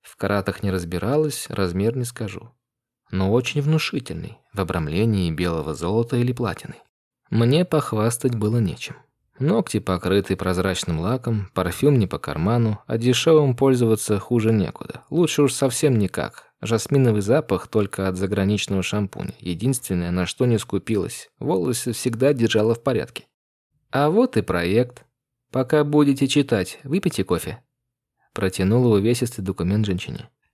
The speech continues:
Госпожа Богова, оценивающая, окинула кофемашину у меня за спиной. Уголок губ снисходительно дернулся, но ответила она довольно вежливым, отточенным практикой тоном.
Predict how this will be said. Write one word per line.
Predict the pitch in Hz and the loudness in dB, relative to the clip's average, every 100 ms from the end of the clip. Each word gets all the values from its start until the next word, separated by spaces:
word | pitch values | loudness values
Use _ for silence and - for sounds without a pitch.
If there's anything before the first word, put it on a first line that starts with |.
| _ - | _ -8
Госпожа | 98 101 - 101 101 104 | -2 -2 -2 -2 0 0
Богова, | 98 95 90 135 175 156 | 0 -2 2 2 4 2
оценивающая, | 151 - 156 170 156 120 92 78 - 92 90 | 2 0 2 4 4 2 0 -2 -6 -2 -2
окинула | 87 - 160 160 151 147 | -2 0 4 6 6 4
кофемашину | 139 143 - 117 110 104 - 151 160 | 4 2 4 2 4 2 4 6 6
у | 143 | 6
меня | 120 113 | 4 2
за | 113 120 | 2 0
спиной. | - 135 113 85 - - _ _ | -2 -2 -2 -4 -10 -18 _ _
Уголок | - 110 110 104 98 87 | -2 2 2 4 2 2
губ | 117 131 | 2 2
снисходительно | - 113 98 - 95 107 127 135 135 | 0 -4 -6 -6 -6 -6 -4 0 0
дернулся, | 135 156 120 95 107 - 113 _ | 2 0 0 -6 -10 -14 -16 _
но | 131 127 | 0 2
ответила | 123 123 156 185 - 104 95 | 2 0 -2 -2 -2 -2 0
она | 98 | 0
довольно | 95 101 120 139 127 117 | 0 2 4 4 4 2
вежливым, | 117 151 110 87 69 69 - _ | 4 2 2 -2 -6 -10 -14 _
отточенным | 95 92 - 135 127 123 120 117 | -6 -6 2 2 2 0 2 0
практикой | - 95 - 92 101 | 0 -4 -6 -6 -4
тоном. | 85 80 67 | -4 -4 -8